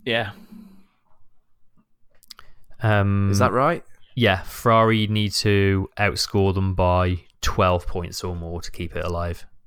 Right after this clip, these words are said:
Speaker 2: this weekend.
Speaker 3: This weekend.
Speaker 2: So they need a retirement or something. Um,
Speaker 3: Yeah, I absolutely think. I think we're due.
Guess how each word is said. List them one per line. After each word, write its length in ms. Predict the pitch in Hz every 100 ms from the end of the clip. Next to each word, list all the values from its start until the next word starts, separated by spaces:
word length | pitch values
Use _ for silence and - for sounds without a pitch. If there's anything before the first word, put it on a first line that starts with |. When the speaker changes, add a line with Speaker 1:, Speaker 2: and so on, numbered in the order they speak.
| - - - -
Speaker 2:
this 180 | 92 -
weekend. 420 | 90 - 90 - - -
Speaker 3:
This 220 | 98 -
weekend. 560 | 92 90 92 80 85 - - - -
Speaker 2:
So 160 | - -
they 40 |
need 200 | 131 147
a 100 | 123 98
retirement 640 | 104 - 101 95 90 87
or 120 | 90
something. 440 | 87 90 87 92 90 - - -
Um, 520 | - 98 98 95 95 92
Speaker 3:
Yeah, 200 | 85 71 - _
I 100 | 123
absolutely 640 | 135 147 - 143 139 113
think. 200 | 131 131 85 -
I 120 | 113
think 200 | - 101
we're 80 | 117
due. 400 | - 143 135